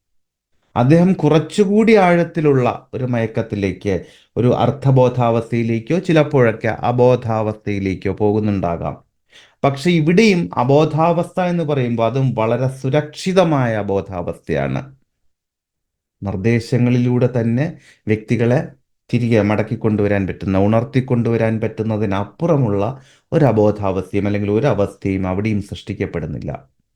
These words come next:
അവിടെയും ചില വ്യക്തികൾ സംശയരൂപേണ ചോദിക്കാറുണ്ട്, ഒരുപക്ഷെ വിധേയനാക്കുന്ന വ്യക്തിക്ക് ഈ ആളെ, ഹിപ്നോസിസിന് വിധേയമായിരിക്കുന്ന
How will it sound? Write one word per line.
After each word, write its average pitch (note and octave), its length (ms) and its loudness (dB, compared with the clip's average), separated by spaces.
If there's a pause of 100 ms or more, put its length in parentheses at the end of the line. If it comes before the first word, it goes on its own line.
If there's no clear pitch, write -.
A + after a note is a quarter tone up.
(580)
അവിടെയും F#3+ 440 4
ചില G3 200 0
വ്യക്തികൾ G3 460 2 (180)
സംശയരൂപേണ C3+ 760 0
ചോദിക്കാറുണ്ട്, G#2+ 760 -2 (520)
ഒരുപക്ഷെ D3 460 2
വിധേയനാക്കുന്ന C3+ 920 2
വ്യക്തിക്ക് A#2 600 -2 (540)
ഈ D#3 120 2 (260)
ആളെ, B2+ 360 4 (540)
ഹിപ്നോസിസിന് C3 520 0
വിധേയമായിരിക്കുന്ന B2+ 920 2